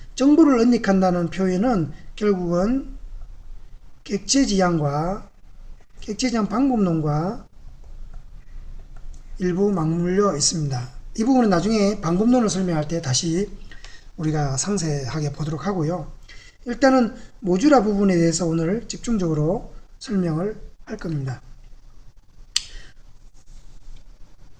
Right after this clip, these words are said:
모듈화의, 모듈화의 정의는 시스템을 모듈로 분할하면, 분할하면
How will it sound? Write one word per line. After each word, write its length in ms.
모듈화의, 680
모듈화의 1300
정의는 680
시스템을 640
모듈로 800
분할하면, 720
분할하면 580